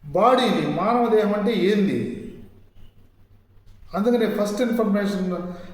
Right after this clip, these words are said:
రిపోర్ట్ ద్వారా వచ్చినటువంటి నివేదిక, ప్రశ్న, అనంత విశ్వంలో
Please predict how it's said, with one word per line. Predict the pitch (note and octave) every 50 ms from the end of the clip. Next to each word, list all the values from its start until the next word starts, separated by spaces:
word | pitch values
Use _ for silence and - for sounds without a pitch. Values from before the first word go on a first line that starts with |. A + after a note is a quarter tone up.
| - -
రిపోర్ట్ | F3+ F3+ - - A3 G#3+ A3 G3
ద్వారా | E3 D#3+ D#3 D3 C#3 C3+ D3 D#3+ F#3 G#3+ A#3 - - - - - - - - - - - - -
వచ్చినటువంటి | G3+ G3 G3+ C#4 B3 A#3+ A3+ G3 F#3+ F3+ E3 D3+ D3 - - F#3+ G3 A3 B3 B3 - - - - - - - - - - - - - - - - - - - - - - - _ - - _ - - - - - - - - - - - - - - - - - - - - - - - - - - - - - - - - E3+
నివేదిక, | F#3 G#3 A3+ A#3+ A#3 G#3+ - - - B2+ - G#2+ - - - - - - - - - - - - - - - - - - - - - -
ప్రశ్న, | G#3+ A3 G#3+ - - F#3+ C#3+ A#2+ A2+ - - - - - - - - - - - _ - - - - - - - D3+ D#3+
అనంత | G3 A#3 A#3 A3+ A#3+
విశ్వంలో | A#3+ A3 G3+ - - A3 G#3+ G#3+ G#3+ A3 A3 A#3 B3 C4 - - - - -